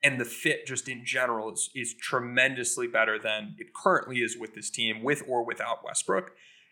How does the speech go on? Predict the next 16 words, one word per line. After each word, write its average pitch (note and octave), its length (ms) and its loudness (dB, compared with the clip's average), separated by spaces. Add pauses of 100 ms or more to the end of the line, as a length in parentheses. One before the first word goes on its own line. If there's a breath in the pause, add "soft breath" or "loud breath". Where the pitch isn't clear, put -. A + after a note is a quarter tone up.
(120)
And B2+ 540 6 (480)
then D3 180 8
you D#3+ 120 8
also C#3+ 200 6
have D3 80 2
to D#3+ 60 -4
look B2+ 180 0
at, C#3 120 6
like, D3 120 2 (180)
we D3 200 8
will D3+ 340 12
make A#2 300 6
more A2+ 480 4
of A#2+ 200 2
Buddy A2+ 200 8
Hield G#2+ 460 0